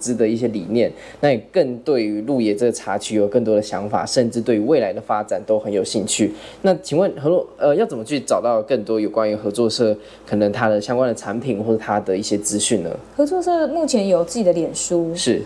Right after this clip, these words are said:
Speaker 2: 然后I G，嗯，红乌龙合作社嘛。
Speaker 1: 红乌龙合作社。
Speaker 2: 对，然后，呃，也有一个官网，大概在一个月后就会上-，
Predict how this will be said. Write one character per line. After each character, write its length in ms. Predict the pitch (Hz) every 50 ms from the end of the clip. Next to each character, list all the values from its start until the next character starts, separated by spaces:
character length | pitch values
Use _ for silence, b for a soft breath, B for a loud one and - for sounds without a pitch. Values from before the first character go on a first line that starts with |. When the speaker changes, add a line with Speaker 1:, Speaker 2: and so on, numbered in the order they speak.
| - -
Speaker 2:
然 120 | - 180 196
后 60 | 208
I 200 | - 190 180 185
G， 440 | 185 - - 180 175 175 175 175 202 B B B B B B - -
嗯， 140 | - 170 170
红 160 | 165 190 208
乌 40 | 254
龙 140 | 254 202 185
合 80 | 175 165
作 160 | - 175 165
社 180 | - - - -
嘛。 100 | - -
Speaker 1:
红 140 | - 110 117
乌 20 |
龙 140 | 120 113 107
合 80 | 107 -
作 120 | - 98
社。 120 | - - 202
Speaker 2:
对， 180 | - - - - - 185
然 100 | 196 208
后， 300 | 220 254 285 277 269 254 214 -
呃， 340 | 220 202 196 190 185 185 -
也 200 | 196 220 240 277
有 100 | 262 214
一 60 | 226
个 120 | 233 208
官 360 | 196 - - 202 196 202 202 196
网， 200 | 185 147 - - - - - -
大 100 | - 285
概 180 | 302 339 311 294
在 160 | 285 311 294
一 80 | 269 277
个 140 | 269 240 208
月 180 | 226 233 214
后 160 | 208 220 208
就 160 | 202 196 180 185
会 120 | 180 175
上-， 180 | 170 - 160